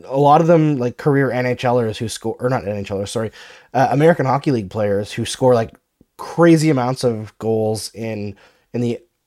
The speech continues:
A H L, and they get their cup of coffee in the N H L, and they can never really get over that hump. And part of that is just, like,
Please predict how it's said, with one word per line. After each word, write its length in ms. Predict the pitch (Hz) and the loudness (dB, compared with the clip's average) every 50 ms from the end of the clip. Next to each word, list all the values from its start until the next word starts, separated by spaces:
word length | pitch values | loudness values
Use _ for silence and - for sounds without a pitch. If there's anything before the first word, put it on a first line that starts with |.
| _ _ _ - | _ _ _ -6
A 160 | 117 123 127 123 | -4 -2 -2 -2
H 120 | 120 - | -2 -2
L, 160 | 127 113 120 131 | -2 0 0 0
and 140 | 127 113 | -2 -2
they 60 | 113 110 | -4 -4
get 160 | 101 131 - | -6 -6 -6
their 80 | 117 | -6
cup 220 | 120 - 135 120 123 | -6 -6 -6 -6 -6
of 60 | 117 | -4
coffee 360 | - 120 117 117 - 127 120 | -4 -2 -2 -2 -4 -4 -6
in 80 | 117 110 | -6 -4
the 120 | 107 107 | -4 -4
N 100 | 113 143 | 0 0
H 160 | 160 151 - | 0 0 0
L, 80 | 120 - | -2 -6
and 100 | 92 120 | -4 -6
they 60 | 123 | -6
can 160 | - 127 113 | -4 -6 -6
never 200 | 110 113 110 127 | -4 0 2 2
really 260 | 127 127 123 117 120 107 | 2 2 2 0 -2 -4
get 180 | 95 110 104 | -4 -4 -4
over 160 | 107 110 113 | -4 -2 -2
that 160 | 113 104 90 - | -2 -4 -4 -4
hump. 420 | - 127 151 147 120 101 - - _ _ _ _ _ _ _ _ _ _ _ _ - | -2 0 2 2 2 0 -2 -10 _ _ _ _ _ _ _ _ _ _ _ _ -4
And 180 | 139 143 131 | -2 -2 -2
part 200 | - 123 127 127 | 0 0 2 2
of 40 | 131 | 2
that 80 | 123 123 | 2 2
is 100 | 127 123 | 0 -2
just, 200 | - 135 - - | -2 -4 -2 -2
like, 220 | 120 107 - _ | -4 -4 -6 _